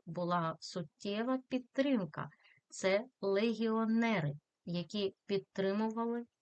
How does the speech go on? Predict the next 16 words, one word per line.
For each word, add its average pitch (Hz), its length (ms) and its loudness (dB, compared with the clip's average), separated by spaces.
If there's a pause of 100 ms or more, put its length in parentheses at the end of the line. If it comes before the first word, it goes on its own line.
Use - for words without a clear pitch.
імператора. 160 840 -2 (380)
І 202 100 -2
таким 220 440 0
чином 269 560 2 (420)
а, 185 220 2
завдяки 226 560 -2
силі, 175 760 0
а, 170 260 2
легіонів 185 800 2 (240)
і 175 380 0 (120)
владі, 165 640 0
і 180 240 -2
впливу 190 720 -2
серед 247 340 0
легіонерів, 254 680 6 (360)
імператори 269 840 2